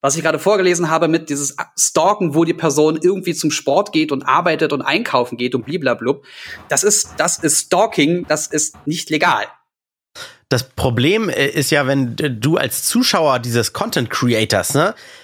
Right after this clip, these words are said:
Speaker 2: du bist ja so ein bisschen wie hinter so einer Schattenwand in einer Talkshow. Der Content Creator, der sieht dich nicht, der kennt dich nicht, der wird dich auch so schnell nicht kennenlernen, wenn du nur etwas schreibst. Aber du ha-, als jemand, der Zuschauer ist, hast ja das Gefühl, du guckst denjenigen schon ganz lange zu,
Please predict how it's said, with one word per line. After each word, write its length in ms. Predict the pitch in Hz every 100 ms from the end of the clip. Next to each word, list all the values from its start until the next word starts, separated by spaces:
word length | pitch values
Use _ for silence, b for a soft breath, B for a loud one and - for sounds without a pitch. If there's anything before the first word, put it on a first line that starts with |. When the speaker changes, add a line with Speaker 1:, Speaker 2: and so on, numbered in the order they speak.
| B
Speaker 2:
du 100 | 135
bist 180 | 127 190
ja 100 | 208
so 60 | 156
ein 100 | 120
bisschen 440 | 196 - 214 170
wie 400 | 185 185 185 180 -
hinter 240 | 147 170
so 80 | 151
einer 160 | 147 131
Schattenwand 600 | - 196 214 170 160 147
in 100 | 143
einer 100 | 127
Talkshow. 640 | - 147 143 - 85 78 B B B B -
Der 100 | 123
Content 340 | 175 196 175
Creator, 540 | - 143 131 143 147 - _ -
der 180 | 123
sieht 280 | 107 151 226
dich 180 | 190 165
nicht, 220 | 175 -
der 80 | 104
kennt 300 | - 196 214
dich 160 | 185 156
nicht, 320 | 165 160 -
der 220 | 120 104
wird 200 | 120 175
dich 140 | 147 -
auch 120 | 120
so 100 | 143
schnell 220 | - 127
nicht 140 | 113 -
kennenlernen, 360 | 190 147 107
wenn 100 | 101
du 80 | 101
nur 160 | 101 98
etwas 260 | - 90
schreibst. 460 | - 87 160 - B B B B
Aber 180 | 107 104
du 440 | 101 254 302 269 277
ha-, 200 | 190 -
als 260 | 135 123 -
jemand, 320 | 131 123 120 _ _ _ _ _ _ _ -
der 220 | 120 117
Zuschauer 400 | - 262 131 104
ist, 180 | 110 165 B B
hast 220 | - 180 185
ja 60 |
das 180 | 156 -
Gefühl, 400 | 147 - 147 147
du 100 | 110
guckst 300 | - 107 -
denjenigen 380 | 104 98 95 95
schon 140 | 101
ganz 160 | 98 95
lange 200 | 98 101
zu, 520 | - - 156 147 147